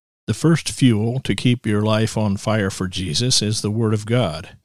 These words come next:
That's very important to stay in the Word of God. Now, the second fuel that we need in order to stay on fire for Jesus is prayer.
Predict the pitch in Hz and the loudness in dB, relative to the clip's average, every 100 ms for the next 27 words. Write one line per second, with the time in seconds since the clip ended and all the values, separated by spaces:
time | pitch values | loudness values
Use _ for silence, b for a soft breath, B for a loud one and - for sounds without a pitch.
0 | - 104 - 107 123 139 107 92 - 101 | -18 -12 -10 -2 0 2 0 -2 -2 -4
1 | - 123 - 107 - 110 107 101 101 104 | -4 -6 -8 -6 -2 0 0 0 -2 -2
2 | 101 95 123 104 78 - B B B _ | -4 -2 -2 -2 -4 -12 B B B _
3 | _ _ _ _ _ - 147 131 - 185 | _ _ _ _ _ 0 4 4 4 2
4 | 190 170 - 117 104 127 147 - _ _ | 0 -4 -2 -2 0 -2 -4 -10 _ _
5 | - 131 131 123 117 117 147 147 117 123 | -4 -2 0 -2 -2 -2 -2 -2 -2 0
6 | 120 113 123 110 - 131 123 113 110 - | -2 -2 -2 -2 -2 0 0 0 -2 -2
7 | 113 117 117 117 110 113 120 120 165 - | -2 -2 -4 -4 -2 -2 0 0 0 -2
8 | - b b - 156 131 - - - 190 | -4 b b 0 2 2 0 -6 -12 -6
9 | 196 113 67 | -4 -4 -8